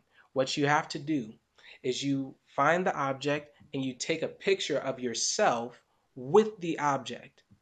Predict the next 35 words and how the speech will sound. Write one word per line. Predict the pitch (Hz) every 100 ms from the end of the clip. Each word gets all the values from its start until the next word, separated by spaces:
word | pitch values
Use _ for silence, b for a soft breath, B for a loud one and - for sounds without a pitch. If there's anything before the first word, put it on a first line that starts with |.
| _ 131
okay? | 127 135 175 - _ B B B -
And | 127 135
when | 165
you | 156 151
do | 139 175
that, | 147 123 120
when | 131
you | 147
take | 143 156 -
that | 143 -
picture | 156 - 156
of | 131 131
yourself | 127 - 151 143 143
with | 127 147 147
the | 143
object, | 143 143 135 123 113 113 B B B
you | 123
must | 131 147 156 - 147
also | 147 165 165 143
text | - 151 123 - -
your | 127
first | - - 156 160 165 - _
and | 143 123
last | 123 135 147 - 139
name | 135 120 110 - _ B B B 127
and | 123
text | - 131 - -
the |
picture | 143 - 143 - 117 113 b b -
to | 127
this | 143 147
number, | 143 131 110 110 - B B -
eight | 139 160
one | 156 165
six, | 165 - 123 120 -